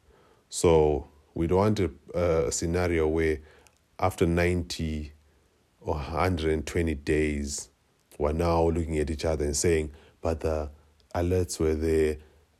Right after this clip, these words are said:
and we decided not to listen to them." So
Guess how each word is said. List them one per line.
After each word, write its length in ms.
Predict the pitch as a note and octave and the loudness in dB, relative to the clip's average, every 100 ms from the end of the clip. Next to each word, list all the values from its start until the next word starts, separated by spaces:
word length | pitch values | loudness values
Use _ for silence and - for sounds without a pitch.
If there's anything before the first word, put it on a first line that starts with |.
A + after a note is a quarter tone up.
| - | -6
and 640 | D#2 D2 D2 D2 C#2+ - - - _ _ | -4 -2 -4 -4 -6 -10 -14 -20 _ _
we 140 | D#2+ D#2+ | -6 -6
decided 500 | C2+ D2 E2 D2 C#2+ | -4 -2 0 0 -2
not 180 | C#2+ C#2+ | -4 -4
to 180 | F2+ - - - _ _ - | -8 -10 -14 -20 _ _ -8
listen 340 | E2 - C#2 - | -4 -2 -4 -6
to 100 | - | -8
them." 140 | - - | -8 -12
So 380 | - - F2 D2+ | -6 2 2 2